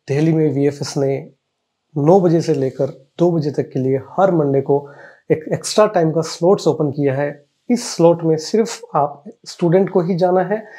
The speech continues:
या उनके साथ जो parents जाना चाहते हैं, जिनको एस वन, S two visa apply करना है, उनको ही जाना है। आप without appointment के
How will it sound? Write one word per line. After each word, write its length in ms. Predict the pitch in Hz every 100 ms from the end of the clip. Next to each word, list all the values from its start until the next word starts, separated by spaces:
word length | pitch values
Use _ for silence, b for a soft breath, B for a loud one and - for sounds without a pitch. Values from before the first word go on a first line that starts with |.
| B B
या 120 | 196
उनके 200 | 175 165
साथ 420 | 165 175 170 - 156
जो 140 | 156
parents 340 | 160 156 165
जाना 220 | 151 147 147
चाहते 280 | 147 143
हैं, 80 | 151
जिनको 200 | 143 143
एस 160 | 147 143
वन, 140 | 147
S 120 | 135 -
two 60 | 147
visa 200 | 135 135
apply 240 | 139 135
करना 260 | 139 131 147
है, 60 |
उनको 320 | 131 135 131
ही 120 | 139 147
जाना 260 | 135 127
है। 200 | 139 208 B B B B
आप 240 | 175 208 160
without 360 | 156 160 160 156
appointment 460 | 131 143 139 131
के 120 | -